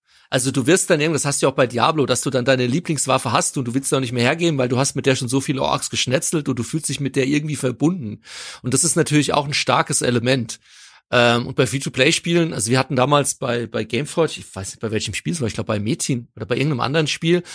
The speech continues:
dann ein System eingeführt, ähm, dass du deine Waffe konntest du weiter upgraden, ähm, und das hat dich noch nicht mal was gekostet,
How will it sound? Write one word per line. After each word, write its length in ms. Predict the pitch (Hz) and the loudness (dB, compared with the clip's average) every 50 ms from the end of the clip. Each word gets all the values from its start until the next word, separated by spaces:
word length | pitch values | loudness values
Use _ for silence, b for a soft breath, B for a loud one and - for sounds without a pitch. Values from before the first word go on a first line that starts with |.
| B B B B B | B B B B B
dann 160 | - 143 147 | 2 2 4
ein 20 | 135 | 4
System 440 | 123 135 - - - 123 143 190 190 | 2 0 0 0 2 2 2 2 2
eingeführt, 720 | 151 156 170 180 175 160 - - 180 175 180 190 185 - B B B B B B B B B B _ _ - - | 0 0 0 0 0 -2 -2 0 2 2 2 2 0 -4 B B B B B B B B B B _ _ -2 0
ähm, 240 | 127 131 135 131 | 2 2 2 2
dass 160 | - 139 131 - | 2 0 0 0
du 80 | 170 | 2
deine 260 | 147 151 139 139 123 | 4 4 4 4 4
Waffe 300 | 120 120 156 - - 190 | 4 2 2 2 0 -4
konntest 320 | - - 156 151 - - - | 0 0 0 0 0 -2 -4
du 100 | 143 127 | 0 0
weiter 240 | 127 139 139 135 107 | 2 0 2 2 0
upgraden, 640 | 117 - - - 165 175 196 196 277 285 269 - _ _ _ _ - | 0 0 0 0 2 2 2 2 0 -4 -8 -8 _ _ _ _ -2
ähm, 320 | 127 120 123 135 135 151 - | 0 2 2 2 2 0 -2
und 100 | 139 110 | -6 -6
das 120 | - - | 0 0
hat 120 | 139 139 | 0 0
dich 140 | - 156 - | 0 -4 -2
noch 80 | 165 156 | -2 -2
nicht 160 | 160 160 165 | -2 -2 -2
mal 140 | 160 139 135 | 0 0 2
was 160 | 139 - - | 0 0 -2
gekostet, 680 | - 113 - - 127 147 - - - 254 269 269 - | -6 -6 -2 2 2 2 2 0 -2 -4 -4 -6 -6